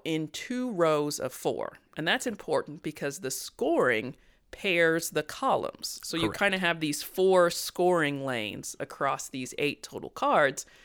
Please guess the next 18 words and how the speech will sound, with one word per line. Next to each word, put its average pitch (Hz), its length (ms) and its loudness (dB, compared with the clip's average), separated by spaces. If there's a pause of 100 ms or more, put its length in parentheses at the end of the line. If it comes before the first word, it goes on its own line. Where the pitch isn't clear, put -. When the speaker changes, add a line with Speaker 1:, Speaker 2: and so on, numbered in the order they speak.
(140)
Speaker 1:
You 262 100 0
know, 381 260 -2
did 226 200 -2
you 349 100 4
ever 247 320 0
flip - 300 -2
over 202 200 0
the 180 80 -2
top 180 360 -4
and 165 120 -2
bottom 160 360 2
of 151 160 -4
one 147 260 -4
lane? 151 400 -8
Speaker 2:
No. 92 220 0 (420)
Speaker 1:
I 262 80 -4
didn't 285 240 -2
either. 208 600 -4